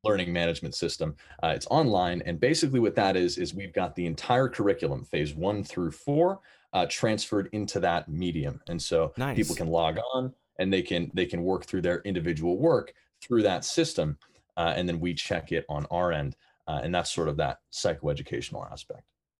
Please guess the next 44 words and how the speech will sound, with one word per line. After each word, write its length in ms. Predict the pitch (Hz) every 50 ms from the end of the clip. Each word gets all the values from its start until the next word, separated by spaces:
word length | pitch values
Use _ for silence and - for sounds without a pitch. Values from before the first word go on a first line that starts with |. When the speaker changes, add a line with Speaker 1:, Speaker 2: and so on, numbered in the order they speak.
| _ _ -
Speaker 2:
Wow, 260 | - 87 98 104 90
dude, 200 | 78 87 95 85
that's 220 | 95 123 - -
amazing. 500 | 131 95 87 104 139 139 107 104 92 95
And 100 | 110 123
then 100 | 131 135
are 40 | 131
you 320 | 120 117 127 156 165 123 - -
able 300 | 117 127 135 135 131 113
to 140 | - 127
give 420 | 117 95 90 120 117 117 107 92 92
them 500 | 107 113 107 107 101 98 95 92 90 - - - - - -
feedback 800 | - - - - 113 107 113 104 92 120 113 110 117 127 - -
from, 680 | - - - 110 104 101 101 101 98 98 95 98 - -
like, 240 | - 101 95 87 -
their 160 | - 101 95
curriculum, 720 | 90 - - 107 95 95 92 - 101 104 101 101 101 98
like, 180 | 98 92 87 80
psychoeducational 1120 | - - - 98 98 95 - 101 95 92 92 80 78 - - 98 92 90 - - 110 104 104
work, 360 | 98 104 107 113 113 - - - - - _ _ _ _ _ _ _ _ _ -
like, 280 | 107 110 104 - -
uh, 440 | 117 110 104 101 95 95 92 92 90
through 240 | 90 - - 123 117
the 80 | 107 -
computer 480 | - 113 92 - - 156 139 139 151
type 280 | 143 - 156 151 151 -
of 80 | 123
thing? 300 | - - 180 180 185 185
Or 180 | 170 123 110 107
is 140 | 104 98 -
just 220 | - 123 117 -
kind 160 | - 123 110
of 100 | 104 92
you 120 | 101 110 110
make 280 | 110 107 104 98 -
mental 380 | 98 101 104 104 95 - 101 104
notes 400 | 98 95 95 95 95 92 87 -
of, 120 | 101 82
like, 320 | 80 90 87 85 - - -
"Yo, 220 | 107 104 98 95
I'm 140 | 92 92 98
gonna 240 | 98 95 90 82 87
need 180 | 101 104 98
to 160 | 92 90 78